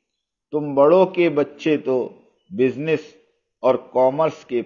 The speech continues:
प्राइवेट स्कूलों में पढ़ते हैं, डिग्रियां हासिल करते हैं। क्या शेखुल हदीस और क्या मुफ्ती साहब और क्या पीर और फकीर साहब,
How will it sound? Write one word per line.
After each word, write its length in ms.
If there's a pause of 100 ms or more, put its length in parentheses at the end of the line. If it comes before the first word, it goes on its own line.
प्राइवेट 560
स्कूलों 500
में 180
पढ़ते 320
हैं, 220 (460)
डिग्रियां 560
हासिल 380
करते 320
हैं। 200 (460)
क्या 120
शेखुल 440
हदीस 460 (320)
और 120
क्या 260
मुफ्ती 400
साहब 720
और 140
क्या 300
पीर 280
और 200
फकीर 320
साहब, 500